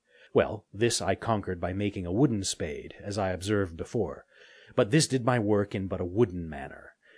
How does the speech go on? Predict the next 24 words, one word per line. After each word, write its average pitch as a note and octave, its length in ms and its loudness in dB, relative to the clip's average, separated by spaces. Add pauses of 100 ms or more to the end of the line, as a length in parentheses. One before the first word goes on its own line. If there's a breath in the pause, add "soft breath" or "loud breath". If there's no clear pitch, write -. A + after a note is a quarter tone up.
(160 loud breath)
and G#2+ 140 -2
though A#2 120 8
it A2 140 2
cost D3+ 280 4
me G#2 120 -2
a F#2 60 0
great A#2 220 2
many A2 220 0
days F2+ 300 0
to - 100 -12
make C#3 240 4
it, - 240 -12
yet, - 320 4
for - 160 0
want A2+ 260 2
of F#2 80 -4
iron, F#2 460 2 (100)
it G2 140 -8
not A#2+ 220 4
only A2 180 4
wore A#2 300 6
out G#2+ 180 4
the - 60 -10
sooner, D3+ 500 2